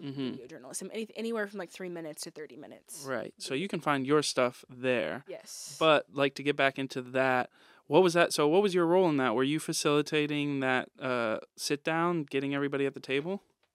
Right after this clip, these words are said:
Speaker 2: Yeah. Um, so it's me and then
Speaker 1: Thirty-ninth Quirk.
Speaker 2: <laughs>
Speaker 1: Yeah. Uh, this is,
Speaker 2: It
Speaker 1: this is
Speaker 2: really sounds like they are, like, inside of Prospero's, like,
Speaker 1: Yeah,
Speaker 2: having a party
Speaker 1: it,
Speaker 2: upstairs.
Speaker 1: that glass is thin.
Speaker 2: Yeah.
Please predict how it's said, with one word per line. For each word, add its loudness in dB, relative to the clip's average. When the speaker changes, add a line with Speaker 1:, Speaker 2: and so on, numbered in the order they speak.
Speaker 2:
Yeah. -8
Um, -4
so -4
it's -8
me -4
and -10
then -10
Speaker 1:
Thirty-ninth -8
Quirk. -16
Speaker 2:
<laughs> -10
Speaker 1:
Yeah. -12
Uh, -12
this -14
is, -18
Speaker 2:
It -10
Speaker 1:
this -2
is -10
Speaker 2:
really 0
sounds -2
like -4
they -8
are, -2
like, -8
inside -6
of -8
Prospero's, -10
like, -2
Speaker 1:
Yeah, -2
Speaker 2:
having -14
a -18
party -14
Speaker 1:
it, -18
Speaker 2:
upstairs. -12
Speaker 1:
that -10
glass -4
is -8
thin. -12
Speaker 2:
Yeah. -4